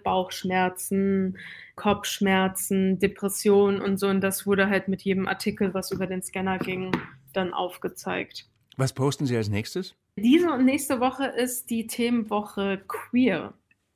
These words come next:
Speaker 1: Also was, äh, welche Geschlechter gibt es, welche Sexualitäten gibt es,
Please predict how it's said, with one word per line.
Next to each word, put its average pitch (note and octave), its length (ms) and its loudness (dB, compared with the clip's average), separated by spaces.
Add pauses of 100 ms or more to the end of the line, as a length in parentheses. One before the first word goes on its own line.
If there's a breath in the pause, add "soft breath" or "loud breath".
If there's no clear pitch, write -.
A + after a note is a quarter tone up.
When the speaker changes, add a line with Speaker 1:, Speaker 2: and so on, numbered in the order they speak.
(140)
Speaker 1:
Also F3+ 480 -2
was, F#3 420 -4
äh, F3+ 400 -2
welche F3+ 380 -6
Geschlechter B3+ 500 0
gibt A#3 280 -2
es, A#3 340 4
welche G#3 200 0
Sexualitäten G#3+ 960 -2
gibt G#3 320 -4
es, F#3+ 720 -6